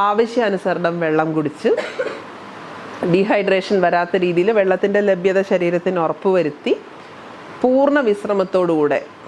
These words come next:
ഇപ്പോൾ ഉപവസിച്ചുകൊണ്ട് ജോലിക്ക് പോവുക അല്ലെങ്കിൽ വേറെ ജോലികൾ ചെയ്യുക എന്നുള്ളതൊക്കെ മാറ്റിവെക്കണം. ഉപവാസത്തിൻ്റെ സമയത്ത് ഒരാൾക്ക് വേണ്ടത് പരിപൂർണ്ണ വിശ്രമമാണ്. ഓടിച്ചുകൊണ്ട് നടക്കുന്ന ഒരു വണ്ടീനെ നമുക്ക് റിപ്പയർ ചെയ്യാൻ പറ്റില്ല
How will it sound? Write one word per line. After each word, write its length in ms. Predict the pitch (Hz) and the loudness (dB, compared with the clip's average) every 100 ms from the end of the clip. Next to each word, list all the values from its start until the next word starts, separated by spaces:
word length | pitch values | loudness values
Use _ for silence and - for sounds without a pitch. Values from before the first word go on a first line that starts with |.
| - - - - - | -20 -20 -20 -20 -6
ഇപ്പോൾ 220 | - 214 202 185 | 0 2 4 2
ഉപവസിച്ചുകൊണ്ട് 680 | 196 226 - 240 262 240 233 214 | 2 2 0 2 2 2 2 2
ജോലിക്ക് 340 | 208 254 208 202 | 2 2 -2 0
പോവുക 220 | 196 190 185 | 2 2 0
അല്ലെങ്കിൽ 260 | 151 190 202 202 | 0 0 0 2
വേറെ 180 | 196 202 196 | 2 2 0
ജോലികൾ 340 | 190 208 220 220 214 | 2 2 2 2 0
ചെയ്യുക 360 | 185 180 143 | 0 2 0
എന്നുള്ളതൊക്കെ 560 | 196 214 220 220 220 269 233 | 0 2 2 0 0 -2 0
മാറ്റിവെക്കണം. 600 | 160 156 156 143 143 143 - - - - - | -2 -2 -4 0 -2 -2 -6 -16 -16 -6 0
ഉപവാസത്തിൻ്റെ 680 | 185 214 226 240 254 262 262 262 | 2 2 2 0 0 2 2 0
സമയത്ത് 420 | 202 214 240 240 | 0 2 0 0
ഒരാൾക്ക് 340 | 214 196 185 214 190 | 0 0 -2 -2 -2
വേണ്ടത് 300 | 170 170 226 302 | -2 0 0 0
പരിപൂർണ്ണ 520 | 180 180 190 196 202 480 - - - - - 202 | -2 0 0 2 0 -2 -6 -20 -20 -20 -2 0
വിശ്രമമാണ്. 680 | 214 208 190 160 143 131 151 - - - - 208 | 0 0 0 0 -2 -2 -4 -8 -20 -10 2 4
ഓടിച്ചുകൊണ്ട് 600 | 220 247 254 285 262 240 233 | 6 4 2 2 2 4 2
നടക്കുന്ന 300 | 220 220 220 | 2 2 2
ഒരു 80 | 220 220 | 2 2
വണ്ടീനെ 360 | 208 214 226 220 | 0 0 2 2
നമുക്ക് 200 | 208 214 | 2 0
റിപ്പയർ 260 | 202 208 214 | 0 2 2
ചെയ്യാൻ 200 | 214 208 226 | 2 0 0
പറ്റില്ല 440 | 196 - 196 208 | -2 -2 -4 0